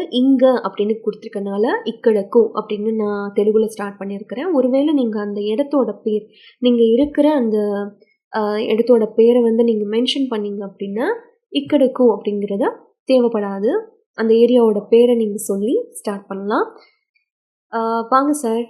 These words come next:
உட்காருங்க போலாம்." கேப் வந்ததும் கேப் டிரைவர் சொல்லுவாங்களா, "வாங்க சார், உட்காருங்க போலாம்" அப்படின்னு கூப்பிடுவாங்கல்ல. So, அதை எப்படி அவங்க சொல்லுவாங்கன்னா, "ரண்டி சார்,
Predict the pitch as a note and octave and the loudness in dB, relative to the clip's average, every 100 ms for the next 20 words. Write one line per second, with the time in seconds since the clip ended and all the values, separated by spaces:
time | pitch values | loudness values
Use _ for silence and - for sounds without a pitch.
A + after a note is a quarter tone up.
0 | _ A3+ C4 C4 A3+ G#3 G#3+ G#3 G3+ - | _ -2 2 2 2 0 0 0 -4 -12
1 | _ A#3+ A3+ A#3 A3+ G3+ A3+ F#4+ A#4 _ | _ -2 0 0 0 0 0 0 -4 _
2 | _ _ _ _ - B3 A#3+ A#3+ A3+ A3 | _ _ _ _ 0 0 2 2 2 0
3 | - A3+ A3+ G#3+ A3 F4 C4 B3 A#3 A3+ | -2 -2 -2 -2 -4 -2 0 2 0 0
4 | C#4+ G4+ A3+ A#3 A3 A3 G#3+ A3 A3 A3 | -2 -2 -2 0 0 -2 -4 -4 -4 -4
5 | G#3+ G#3+ G#3+ G#3+ G#3+ _ _ _ D4+ - | -4 -4 -2 -4 -8 _ _ _ -4 0
6 | A3+ A3 G#3 G3+ A#3 F#4+ - A#3 G#3+ G3+ | 0 0 -4 -4 -4 -4 0 0 2 -2
7 | G3+ C#4+ C4 G#3+ G#3+ G#3+ G#3+ G3+ G3+ B3 | 0 0 2 0 -2 -2 -4 -4 -4 -4
8 | A#4 - _ _ _ C4 C#4 D4 A#3 A3+ | -4 -8 _ _ _ 2 4 2 0 -2